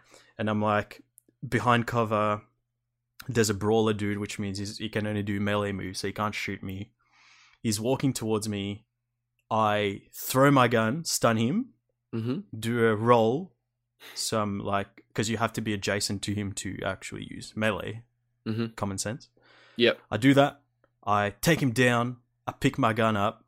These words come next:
Speaker 1: A dude walks through the doorway. I'm, like, crouched. I shoot him. He dies. There's another dude in the meantime, like, walking out.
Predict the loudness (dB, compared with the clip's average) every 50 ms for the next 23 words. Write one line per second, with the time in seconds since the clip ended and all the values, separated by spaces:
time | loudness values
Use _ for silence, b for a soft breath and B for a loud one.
0 | _ _ _ -8 -8 -6 -2 -2 -2 -2 -2 -2 -2 0 -2 -2 -2 -6 -8 -6
1 | -4 -2 0 0 0 0 -2 0 0 2 2 4 2 2 0 0 0 -2 -4 -4
2 | -4 -2 0 0 -2 -2 -4 _ _ -8 -6 0 4 4 6 6 6 4 2 0
3 | -4 -6 -6 -6 -10 -14 b b b b b b b b b -6 -4 -2 0 6
4 | 6 6 6 6 4 4 4 4 0 -2 -6 _ _ _ _ -6 -4 0 4 4
5 | 4 4 4 2 0 -2 -6 -10 b b b b b b b b -2 0 0 2
6 | 2 4 4 4 2 2 0 0 0 2 2 4 4 2 2 0 -4 -16 _ _
7 | _ _ -8 -4 0 0 0 0 0 0 0 -2 -2 -2 -2 -2 0 0 0 -2
8 | -2 -4 -6 -10 -6 -2 0 0 0 0 -2 -4 -4 -4 -6 -4 -2 0 2 2
9 | 0 -2 -4 -10 -14 -14